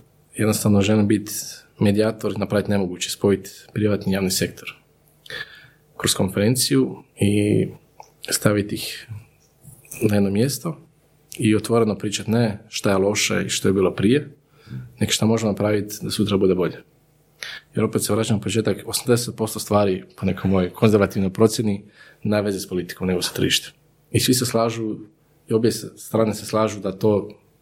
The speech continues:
treba riješiti, može se riješiti, ali nema te sinergije komunikacije, nego je u stvari stalno sukob, naravno, opravdan s jedne strane. A ako gledamo dugoročno, kako riješiti problem? Sukobom ne, jedno dijalogom i sinergijom, ne?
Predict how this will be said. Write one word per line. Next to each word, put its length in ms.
treba 280
riješiti, 300
može 180
se 160
riješiti, 300
ali 140
nema 220
te 340
sinergije 380
komunikacije, 600
nego 140
je 60
u 40
stvari 240
stalno 220
sukob, 320
naravno, 420
opravdan 500
s 120
jedne 140
strane. 400
A 140
ako 140
gledamo 300
dugoročno, 640
kako 360
riješiti 260
problem? 280
Sukobom 480
ne, 260
jedno 180
dijalogom 460
i 40
sinergijom, 460
ne? 120